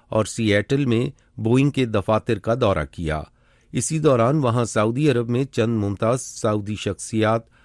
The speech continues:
بدعنوانی کے الزام میں ابھی تک حراست میں ہیں، لیکن دیگر چند نے، جن میں شاہی خاندان کے افراد بھی شامل ہیں، جرمانے ادا کرنے کے بعد رہائی حاصل کی ہے اور حکومت نے اربوں ڈالر کی رقم اور اثاثے ضبط کیے ہیں۔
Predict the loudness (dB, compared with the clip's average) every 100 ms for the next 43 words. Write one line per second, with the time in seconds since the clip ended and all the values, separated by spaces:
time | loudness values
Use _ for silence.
0 | _ -2 0 0 2 2 2 2 0 -2
1 | -2 -2 -2 -4 -6 -6 -6 -6 -6 -4
2 | -4 -4 -4 -2 -2 -2 -6 _ _ _
3 | -4 -2 -4 -4 -2 -2 0 -2 -2 -2
4 | -2 -4 -6 _ _ -4 -2 -2 -2 -2
5 | -2 -4 -4 -4 -2 -4 -4 -2 -4 -2
6 | -4 -4 -8 -8 -4 -2 -2 -2 -4 -10
7 | _ _ -16 -4 -2 0 -2 -2 -2 -4
8 | -2 -4 -4 -6 -6 -6 -4 -2 -4 -4
9 | -6 -4 -4 -4 -6 -8 -10 -8 -4 -2
10 | -2 -6 _ _ -2 0 -2 -2 -2 -2
11 | -2 -4 -4 -4 -4 -2 -2 -4 -6 -8
12 | -4 -4 -2 -2 -2 -4 -4 -2 -4 -2
13 | -4 -4 -4 -4 -6 _ -10 -4 -4 -4
14 | -8